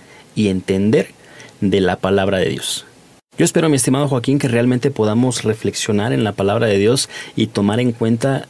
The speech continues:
los consejos que tienen para todos y cada uno de nosotros. Tal vez mi respuesta fue ambigua, sin embargo, nosotros debemos de seguir el consejo bíblico para aplicarlo a nuestra vida.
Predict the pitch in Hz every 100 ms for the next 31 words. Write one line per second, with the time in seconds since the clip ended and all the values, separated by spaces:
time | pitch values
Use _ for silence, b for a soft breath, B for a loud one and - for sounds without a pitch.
0 | - 104 98 - 95 95 123 135 139 -
1 | - 117 123 117 107 98 - 110 117 120
2 | 107 - 101 104 107 98 90 - 98 104
3 | 147 170 165 165 120 - 127 - 127 123
4 | 123 117 104 104 120 151 B B _ -
5 | 123 117 117 151 151 123 135 135 113 117
6 | 131 117 104 - 101 117 123 117 101 95
7 | 110 - 113 123 139 143 165 151 120 101
8 | 101 95 107 117 117 104 - 90 90 -